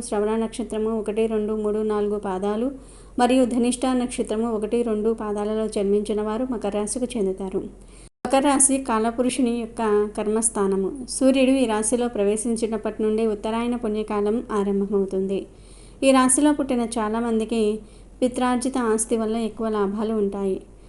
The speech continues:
ప్రజాభిమానాన్ని ఎక్కువగా చొరగొనే అవకాశం ఉంటుంది. వీరి ఊహలు, వీరి అంచనాలు ఎల్లవేళలా నిజమవుతూ ఉంటాయి. శని, శుక్ర, బుధ దశలు ఈ రాశిలో పుట్టిన వారికి బాగా కలిసి వస్తాయి.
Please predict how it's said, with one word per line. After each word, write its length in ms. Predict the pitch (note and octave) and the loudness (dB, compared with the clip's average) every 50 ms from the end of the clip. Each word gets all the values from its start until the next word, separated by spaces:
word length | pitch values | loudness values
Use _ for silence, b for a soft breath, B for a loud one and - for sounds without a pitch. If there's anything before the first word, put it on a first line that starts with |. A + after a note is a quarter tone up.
| B B B | B B B
ప్రజాభిమానాన్ని 920 | - A#3 A#3 A3+ B3+ B3+ B3+ A#3+ B3 C4 A#3 A#3+ A#3 A3+ A3+ A#3 A#3+ B3 A3+ | 2 2 2 4 2 2 2 2 2 2 2 0 0 0 0 0 2 0 0
ఎక్కువగా 440 | G#3 G#3 - G#3+ G#3+ G#3 A#3 A3+ G#3+ G#3 G#3+ A3 A3+ A3 | -2 -2 0 -2 0 0 0 0 0 2 0 -2 -4 -6
చొరగొనే 420 | - - A#3 G#3 G#3+ G#3+ A3 A3 A3 | -4 -2 0 0 2 2 2 2 2
అవకాశం 480 | G#3 G3 G3 G3 G#3+ G#3 G#3 - A#3+ A3 | 2 2 0 0 -2 -2 -2 -2 0 0
ఉంటుంది. 380 | G#3 G3 G3 G3 F#3 F#3+ F#3+ F#3 - - - | 0 0 0 -2 -2 -2 -2 -4 -6 -6 -2
వీరి 220 | G#3+ A3 A3 A3 | 0 2 2 4
ఊహలు, 360 | A3 A3 A3+ G#3+ B3+ A#3+ A#3+ B3 | 4 2 2 0 0 0 0 0
వీరి 260 | A#3+ A#3 A3 G#3+ A3 | 0 0 0 0 2
అంచనాలు 520 | G#3 G3 G3+ G3 A3+ G#3+ A3 G#3+ G#3+ A3 A3+ A3+ | 2 2 2 0 0 -2 0 0 0 -2 -2 -2
ఎల్లవేళలా 560 | - G3+ G3 G#3 G#3+ A3 A3+ A3 A3 A3 A3+ | 0 0 0 0 0 0 0 0 0 -2 0
నిజమవుతూ 520 | A3+ G#3+ G3+ G3+ G#3+ G#3 G#3 G#3 G3+ A3+ A3 | 0 0 0 0 0 -2 -2 -2 0 0 2
ఉంటాయి. 400 | G#3 G3 F#3+ F#3 F#3+ F#3 F#3 F#3 - - B B B B B B B B B B | 2 2 2 0 -2 -2 -2 -2 -4 -4 B B B B B B B B B B
శని, 320 | - - C#4 C4+ C4+ C#4+ D4 D4 | 2 4 6 6 8 6 6 4
శుక్ర, 320 | C#4+ - B3+ - - A3+ A#3+ B3 | 4 0 -4 -2 -2 -4 -2 -2
బుధ 220 | A#3+ G#3+ G#3 A3 | -2 0 0 0
దశలు 420 | A3 A3 G#3+ G#3+ - A3 A3 A#3 A3+ - - | 0 0 0 0 0 0 0 0 -4 -4 -2
ఈ 100 | A3 A3 G#3+ | -2 0 0
రాశిలో 440 | G#3+ G#3 G#3 G#3 - A3+ A3+ A#3+ A#3+ | 2 2 2 2 2 2 2 0 -2
పుట్టిన 340 | A#3 A#3 G#3+ A3 G#3+ G#3+ G#3+ | -2 -4 -4 -2 -2 -2 -2
వారికి 320 | G#3 G#3 G#3 G3+ G#3 G#3 A#3+ | -2 -2 -2 -4 -2 -4 -4
బాగా 360 | A3+ A3 G3+ G3+ G3 A3+ A3+ | -4 -2 -2 -2 -2 -2 -4
కలిసి 340 | A3 - G#3 F#3+ F#3+ - G#3+ | -4 -4 -4 -4 -2 -2 -2
వస్తాయి. 520 | G3 G3 G3 - - G3+ G3 G3 G3 F#3+ | -2 -2 -2 -2 -2 -2 0 0 0 -2